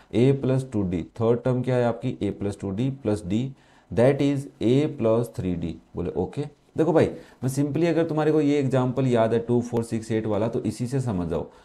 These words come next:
पहली टर्म टू है, दूसरी टर्म फ़ोर कब आई? जब टू में टू ऐड किया। सिक्स कब आया होगा? जब मैंने इस फ़ोर में टू ऐड किया होगा। समझ पा रहे हो कि नहीं समझ पा रहे?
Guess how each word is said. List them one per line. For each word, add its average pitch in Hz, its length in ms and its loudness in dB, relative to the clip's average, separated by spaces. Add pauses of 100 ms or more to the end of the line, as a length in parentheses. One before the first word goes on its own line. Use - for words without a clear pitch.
(220)
पहली 135 240 6
टर्म 143 320 2
टू 143 160 2
है, 143 320 2 (200)
दूसरी 135 260 2
टर्म 143 200 0
फ़ोर 135 280 2
कब 135 180 2
आई? 135 120 4
जब 135 240 2
टू 135 100 2
में 135 180 4
टू 131 160 4
ऐड 127 160 4
किया। 135 280 -2 (260)
सिक्स 156 260 0
कब 151 240 4
आया 143 120 6
होगा? 90 300 2 (160)
जब 131 180 2
मैंने 139 220 4
इस 139 200 -2
फ़ोर 131 320 4
में 139 160 2
टू 131 180 4
ऐड 110 220 4
किया 101 140 -4
होगा। 76 260 -4 (1200)
समझ 110 220 -2
पा 117 180 2
रहे 135 100 2
हो 143 60 2
कि 135 100 -2
नहीं 131 120 2
समझ 107 240 -4
पा 87 160 -2
रहे? 73 180 -6